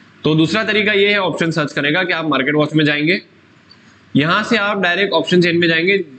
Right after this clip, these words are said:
Possibly आपका option chain खुला होगा या बंद होगा, depending कि आपके कैसा है, because अभी मैं trade अगर यूज़ कर रहा था इसलिए मेरा फिलहाल option chain बंद है।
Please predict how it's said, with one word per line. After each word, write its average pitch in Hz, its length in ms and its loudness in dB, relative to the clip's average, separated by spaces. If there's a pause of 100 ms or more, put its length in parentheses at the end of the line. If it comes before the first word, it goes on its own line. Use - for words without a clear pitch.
(300)
Possibly 214 520 2
आपका 185 260 -2
option 170 300 4
chain 170 180 2
खुला 165 200 0
होगा 180 320 2
या 165 160 0
बंद 143 220 0
होगा, 156 240 2 (280)
depending 175 400 0 (340)
कि 160 80 0
आपके 147 420 -2
कैसा 139 260 -2
है, 156 200 -2 (120)
because 139 360 4
अभी 156 140 2
मैं 170 160 0
trade 160 200 -2
अगर 160 180 -2
यूज़ 156 200 2
कर 156 100 -2
रहा 139 100 0
था 170 60 2
इसलिए 170 240 0
मेरा 160 140 0
फिलहाल 160 260 -2
option 143 220 -6
chain 143 180 -4
बंद 123 180 -2
है। 151 60 -6